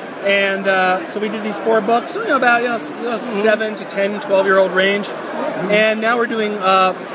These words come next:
Speaker 1: four books for even younger readers, so,
Speaker 2: Oh.
Speaker 1: using these characters,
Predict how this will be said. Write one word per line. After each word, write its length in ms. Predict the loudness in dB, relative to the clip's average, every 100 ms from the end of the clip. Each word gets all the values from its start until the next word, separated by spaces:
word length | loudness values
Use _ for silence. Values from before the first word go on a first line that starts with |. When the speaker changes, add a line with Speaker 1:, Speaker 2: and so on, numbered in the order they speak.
| -2
Speaker 1:
four 180 | 2 2
books 500 | 4 2 2 -8 -10 -10 -12 -12 -10 -6
for 140 | 0 0
even 180 | 2 2
younger 300 | 2 0 -2
readers, 340 | -2 -4 -8
so, 300 | -10 -8 0
Speaker 2:
Oh. 680 | 2 2 2 0 -4 -10 -6
Speaker 1:
using 260 | -4 -2 -2
these 160 | -2 -2
characters, 760 | 2 2 2 -2 -4 -4 -8